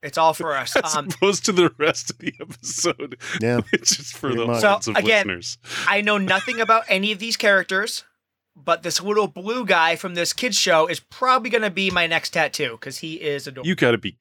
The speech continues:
Speaker 2: you, you are broken. You are such a broken person.
Speaker 1: Tell me the little blue guy isn't dope looking, though.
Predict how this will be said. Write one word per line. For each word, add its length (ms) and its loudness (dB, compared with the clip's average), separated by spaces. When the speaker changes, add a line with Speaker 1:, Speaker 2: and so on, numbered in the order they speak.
Speaker 2:
you, 160 -2
you 220 4
are 100 6
broken. 600 2
You 200 -2
are 80 -4
such 580 2
a 80 0
broken 520 -4
person. 540 -12
Speaker 1:
Tell 120 -4
me 80 -4
the 80 4
little 160 2
blue 200 0
guy 160 4
isn't 240 -2
dope 240 0
looking, 260 -4
though. 240 -6